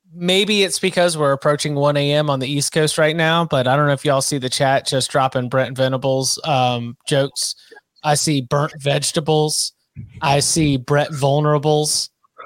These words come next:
I just, like, I'm, I'm, I'm with it. I did, this, Brent Venables becomes, uh, I believe, the first coach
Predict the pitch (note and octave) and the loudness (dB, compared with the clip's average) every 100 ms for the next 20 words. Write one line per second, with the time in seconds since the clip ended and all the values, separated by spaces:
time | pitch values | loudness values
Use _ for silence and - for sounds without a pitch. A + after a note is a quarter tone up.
0 | - F3 D#3+ E3+ - - E3 E3 D#3+ E3+ | -2 0 2 0 0 -4 -2 0 0 0
1 | F3 F3+ E3+ G#3 F3+ F3+ F3 G#3 - - | -2 -2 -2 0 0 0 2 0 0 -6
2 | _ _ _ _ _ _ - C#3+ E3 - | _ _ _ _ _ _ -6 0 0 -2
3 | - - - _ D3 A3 C4 - - _ | -14 -20 -20 _ 0 0 2 -4 -8 _
4 | _ _ _ _ _ _ _ E3+ G3+ G#3+ | _ _ _ _ _ _ _ 0 0 2
5 | G3+ F3+ E3+ F3 - D#3+ D#3 C#3+ C#3+ C#3+ | 2 2 2 0 -2 0 2 2 2 0
6 | - - D3+ C3+ C3+ C#3+ D#3 E3+ F3 E3+ | -4 -2 0 2 2 2 2 2 2 0
7 | D3+ - F3+ F3+ F3+ - - - - F3 | 0 0 2 2 2 -2 -8 -14 -6 2
8 | E3+ E3+ - - - - | 2 2 -2 -6 -6 -12